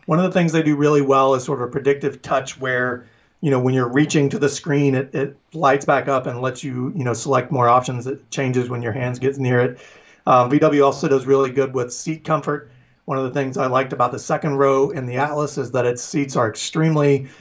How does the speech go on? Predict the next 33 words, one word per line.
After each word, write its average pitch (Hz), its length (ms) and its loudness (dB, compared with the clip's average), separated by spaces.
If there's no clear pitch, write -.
comfortable. 139 480 2
They're 127 120 2
well 131 280 0
padded 131 420 -2
for 131 140 -2
longer 143 400 2
drives. 131 420 0
You 120 80 -6
know, 120 60 -6
you 123 80 -10
can 127 120 -6
ride 127 240 2
back 127 220 -2
there 127 200 -2
and 120 120 -4
not 123 260 -2
get 123 280 -2
the - 80 -4
hump 139 220 0
in 139 80 0
your 127 100 -2
back 127 340 2
or 131 120 -2
the 123 120 -2
crick - 260 -6
in 139 60 -6
the 123 60 -4
back 131 260 0
of 151 60 -2
your 127 160 0
leg 123 300 2
or 120 80 0
whatever, 123 500 -2